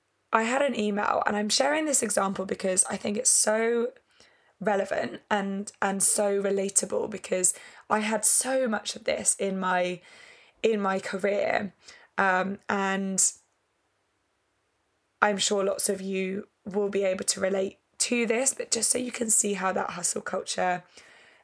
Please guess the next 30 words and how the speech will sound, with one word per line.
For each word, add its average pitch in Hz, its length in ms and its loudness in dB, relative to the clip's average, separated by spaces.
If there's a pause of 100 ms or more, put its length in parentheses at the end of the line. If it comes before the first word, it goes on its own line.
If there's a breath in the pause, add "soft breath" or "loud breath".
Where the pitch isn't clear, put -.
manifests 202 760 2
within 185 420 -2
the 185 80 -4
body 185 640 -2
and 190 120 -6
the 180 60 -6
mind. 180 680 -2 (480 loud breath)
So 226 340 2 (800)
I - 100 2
received 262 320 2
an 214 100 0
email 196 300 0
from 190 220 -6
this 208 140 -2
company 196 360 -2
I 190 60 -2
was 196 160 -2
working - 380 -4
with, - 260 -4 (520 loud breath)
and 196 600 0 (540)
the - 140 2
email 403 280 0
was 294 140 2
a 220 100 0
little 202 800 0 (180)
shitty, 240 800 0
<laughs> - 80 4
to 254 120 4
be 233 160 2
honest. 196 560 -2